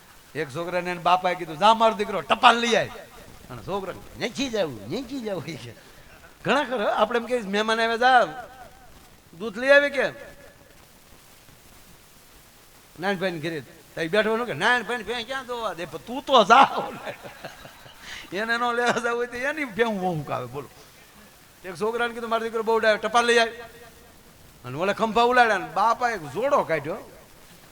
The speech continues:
"ફળ ફાધર છો ને ખંભા ઉલાળો, ટપાલ લઈ આવ ને." હા, ને છોકરો એનો ફ્રન્ટી ખાઈ ગયો. છોકરો કે, "લાય પૈસા લઈ આવ બાપ, લાય."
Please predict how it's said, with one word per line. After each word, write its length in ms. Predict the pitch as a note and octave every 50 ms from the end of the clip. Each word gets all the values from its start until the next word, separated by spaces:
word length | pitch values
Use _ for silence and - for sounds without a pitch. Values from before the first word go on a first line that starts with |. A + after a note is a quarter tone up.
| - - - -
"ફળ 240 | D#3+ A3+ D#4 E4+ D#4
ફાધર 340 | G#3 C4+ D4 D#4 D#4+ D#4 C4+
છો 120 | C4 D#4
ને 60 | D4
ખંભા 280 | - C#4 D4+ C#4 D4+ D#4+
ઉલાળો, 460 | D#4 D#4+ D#4+ D#4+ E4 E4 E4+ D4+ B3 - - - - - - - - -
ટપાલ 420 | - D#4 - - - D#4 D#4 D4+ D4
લઈ 120 | D4 D4+
આવ 160 | D#4 D#4+ D#4
ને." 380 | D#4 D#4 E4 F4 F4+ F4 D4+ - F5+ F#5 - - - F#4 - - - - - - - - D#5 - - - - - - -
હા, 140 | - A#3 B3+
ને 60 | G3
છોકરો 420 | C3 - C4+ D#4+ F4 D#4+ D4+ C4 A3
એનો 340 | G#3 A3 G#3 F#3 G#3 C#4+ - -
ફ્રન્ટી 320 | F#3 C#4 E4 F4 - C4+
ખાઈ 220 | G#3 - D#3+ E3 D3+
ગયો. 160 | C3+ C3+ B2
છોકરો 320 | B2 F3+ A#3 B3+ B3+ B3
કે, 100 | A#3+ A#3+
"લાય 160 | A3 A3+ A3+ A3
પૈસા 240 | - G#3 E3+ F3+
લઈ 120 | F3 E3+ E3
આવ 60 | D3+
બાપ, 260 | C#3+ D3 C3 - -
લાય." 200 | C#3 D#3 F#3 -